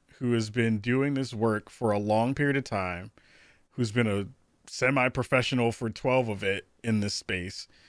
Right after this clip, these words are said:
who's been in multiple layers of anger, angry,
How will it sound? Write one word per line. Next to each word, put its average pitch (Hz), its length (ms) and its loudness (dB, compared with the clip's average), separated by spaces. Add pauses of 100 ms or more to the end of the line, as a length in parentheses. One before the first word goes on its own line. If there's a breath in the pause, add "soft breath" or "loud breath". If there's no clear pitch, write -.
(420 soft breath)
who's 147 240 2
been 151 260 2
in 127 420 -2
multiple 165 640 0
layers 127 640 2
of 113 420 -2 (160)
anger, 143 880 2
angry, 170 880 0